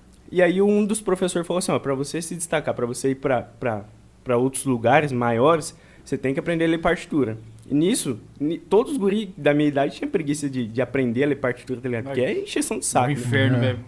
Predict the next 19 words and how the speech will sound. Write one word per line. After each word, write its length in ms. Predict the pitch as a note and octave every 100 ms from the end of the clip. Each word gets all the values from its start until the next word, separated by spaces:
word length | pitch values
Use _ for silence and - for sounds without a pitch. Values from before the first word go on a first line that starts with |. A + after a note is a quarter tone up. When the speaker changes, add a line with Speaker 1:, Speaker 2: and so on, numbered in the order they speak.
| - -
Speaker 2:
Partitura 360 | C#3 B2+ C3+ D3+
é 20 |
foda. 340 | D3 C#3 A#2+ C#3+
Speaker 1:
Aham. 320 | D3 C#3+ F4 - - - -
E 120 | D3
aí 220 | D#3 E3 F#3
eu 100 | G3
falei, 520 | G3+ G3 F#3+ E3 D#3
não, 180 | C#4+ G4
demorou, 400 | A#3 D3 F3+ E3
tá, 280 | C#3 - D3
comecei 360 | D3+ C3+ C3 C#3+
a 40 |
aprender 320 | D3+ C#3+ C#3
e 40 | E3
tal. 260 | D#3 E3
E 80 | E3
aí 140 | F3
a-, 100 | F3+